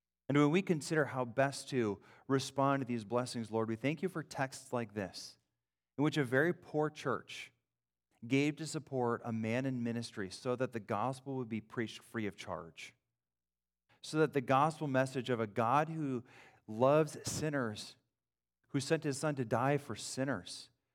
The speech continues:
who offers grace and mercy without charge, would be reflected in the sweet preaching of the Apostle Paul. Lord, we thank you for servants that example for us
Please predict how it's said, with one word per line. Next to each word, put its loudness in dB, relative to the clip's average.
who 4
offers 2
grace 2
and -2
mercy -2
without 0
charge, -6
would 0
be 4
reflected 0
in 0
the -2
sweet -6
preaching -4
of -2
the -6
Apostle -8
Paul. -10
Lord, -2
we -4
thank 0
you 0
for 0
servants -2
that -2
example -4
for -6
us -10